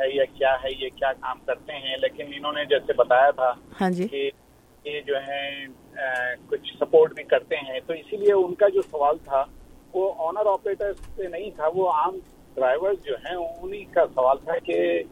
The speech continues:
Speaker 1: आ, उनकी जिस तरह माइलेज कम हो गई है ये पैंडेमिक में,
Speaker 2: हाँ जी।
Speaker 1: और गवर्नमेंट ने जो है वो दूसरे भी, आ, इंसेंटिव, आ, बताए हैं, लेकिन ड्राइवरों के लिए जो है कुछ ऐसा खास, आपने भी वो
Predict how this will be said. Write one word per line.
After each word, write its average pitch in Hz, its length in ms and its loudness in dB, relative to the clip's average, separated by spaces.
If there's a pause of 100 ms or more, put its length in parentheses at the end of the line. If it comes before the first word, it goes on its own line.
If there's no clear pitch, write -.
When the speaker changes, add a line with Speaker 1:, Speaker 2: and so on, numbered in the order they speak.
(480)
Speaker 1:
आ, 165 200 4
उनकी 185 480 -6
जिस 170 120 0
तरह 196 320 4
माइलेज 147 440 6 (100)
कम 170 120 -6 (140)
हो 139 80 -6
गई 151 160 -4
है 139 300 -10
ये 135 60 0
पैंडेमिक 131 560 -2 (100)
में, 113 100 -8 (340)
Speaker 2:
हाँ 190 140 4
जी। 175 140 0
Speaker 1:
और 139 340 2 (500)
गवर्नमेंट 143 400 -2
ने 147 140 -10
जो 139 100 -6
है 139 140 -8
वो 139 180 -4
दूसरे 143 420 -6
भी, 139 300 -4
आ, 127 960 0 (140)
इंसेंटिव, 143 640 2 (500)
आ, 139 300 2
बताए 147 580 0
हैं, 147 160 -10
लेकिन 135 340 -4
ड्राइवरों 131 380 0
के 147 180 -10
लिए 143 200 -6
जो 131 280 -2
है 135 60 0
कुछ 139 260 -6
ऐसा 143 240 -2
खास, 143 260 2 (100)
आपने 160 260 0
भी 165 140 -6
वो 156 180 -4